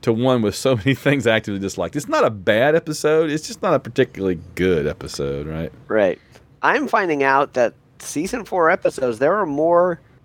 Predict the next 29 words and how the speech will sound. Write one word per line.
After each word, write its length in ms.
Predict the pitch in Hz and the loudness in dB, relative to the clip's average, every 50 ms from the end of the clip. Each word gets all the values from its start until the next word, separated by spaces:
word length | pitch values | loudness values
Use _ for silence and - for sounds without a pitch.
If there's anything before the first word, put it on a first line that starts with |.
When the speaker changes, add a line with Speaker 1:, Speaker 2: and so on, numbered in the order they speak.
| _ - | _ -16
Speaker 2:
middle-of-the-road 1000 | - 117 123 143 156 175 180 170 151 143 131 131 135 143 156 160 151 131 120 - - - | -10 0 0 2 4 4 2 2 2 2 4 4 4 4 4 2 0 -2 -6 -10 -2 0
episodes 720 | 135 131 - - - 80 104 101 95 95 - - - - | 0 0 0 -2 -2 -2 -2 0 0 0 -2 -4 -4 -4
than 160 | - 117 113 110 | -4 -2 0 0
I, 140 | 107 107 104 | 0 0 0
Speaker 1:
Mm. 60 | 101 | -2
Speaker 2:
than 120 | 117 117 | -2 0
I 140 | 117 113 113 | 0 0 0
remembered. 580 | 110 110 110 113 107 123 180 226 - 87 - - - - _ _ _ _ - | 0 -2 -2 -2 -2 -2 -2 -2 -6 -8 -10 -12 -18 -20 _ _ _ _ -4
Speaker 1:
Well, 380 | 143 180 226 226 226 - - - - _ _ - | -2 0 0 0 -2 -4 -6 -12 -20 _ _ -4
I 120 | 165 175 | -2 -2
think 380 | 170 - - - 294 330 330 - | -2 -2 -4 -2 -2 0 0 0
that 200 | - 226 208 135 | 0 -2 -2 -2
what 280 | 151 151 190 233 233 202 | -2 -2 0 0 2 0
it 160 | 175 - - | 0 -2 -6
partly 600 | - - 196 233 294 - - 180 160 147 143 190 | -6 -2 0 0 0 0 0 0 2 2 4 2
is, 260 | 262 247 156 123 104 | 2 2 2 0 0
you're 100 | 117 127 | 0 0
right, 460 | 110 110 135 208 226 135 107 107 104 - | 2 2 2 2 2 0 0 -2 -4 -6
I 80 | - 135 | -8 -6
think 200 | - - - - | -4 -6 -6 -4
that 120 | - - | -6 -8
partly 280 | - - 170 196 - 160 | -2 -2 0 0 0 0
what 160 | 139 135 127 | 0 2 2
it 100 | 120 117 | 2 2
is, 540 | 123 147 165 151 123 110 104 101 98 - - _ _ _ - _ _ _ | 2 2 2 2 2 2 2 0 -2 -6 -10 _ _ _ -20 _ _ _
is 180 | - 147 131 117 | 0 0 0 2
that 220 | 131 156 143 - | 0 0 0 0
we 220 | 127 131 147 160 139 | 0 0 0 0 0
forget 800 | - - - 143 127 107 101 98 110 139 175 190 156 - - | -4 -2 0 0 0 0 -2 0 2 4 4 4 4 2 -2